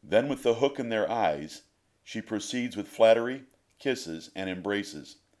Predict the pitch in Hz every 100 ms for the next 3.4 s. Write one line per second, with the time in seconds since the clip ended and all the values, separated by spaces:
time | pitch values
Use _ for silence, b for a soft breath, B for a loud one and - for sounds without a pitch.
0 | _ _ _ _ _ _ _ _ - 131
1 | 147 165 - - 127 131 135 - 127 117
2 | 135 104 92 90 98 98 107 120 127 -
3 | 135 104 78